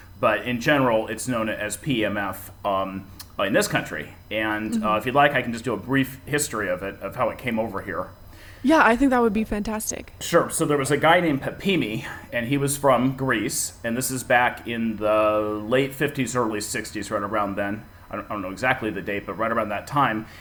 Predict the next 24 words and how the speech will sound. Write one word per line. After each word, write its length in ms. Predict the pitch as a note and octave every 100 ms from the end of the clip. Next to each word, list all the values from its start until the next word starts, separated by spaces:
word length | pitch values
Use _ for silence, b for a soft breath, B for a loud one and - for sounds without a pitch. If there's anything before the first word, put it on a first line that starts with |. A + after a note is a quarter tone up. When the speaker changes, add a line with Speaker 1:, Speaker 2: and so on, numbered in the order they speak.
| B -
Speaker 1:
And 260 | B2 A2+
he 440 | - E3 E3 D3 B2
is 180 | A#2+ G#2+
credited 460 | - D3 B2 A#2+ A#2
with 180 | A#2
developing 840 | A#2 G#2 A#2 A2+ A2+ A#2+ A2 A2 G2+ B B B - - - C3+
one 240 | D#3 D#3
of 80 | C3
the 100 | B2+
first, 580 | - D3 C#3 C3+ - -
I 80 |
can 100 | A#2
say 140 | G#2+ G#2+
the 200 | A2 B2
first, 260 | B2 A2
but 140 | A#2 A2
one 160 | C3+
of 40 | B2+
the 80 | A2+
first 360 | C3+ B2+ -
kind 160 | - A2+
of 80 | A2
higher 360 | C#3 B2+ A#2
intensity, 840 | G#2+ G2+ - B2+ - A2 G#2 G2+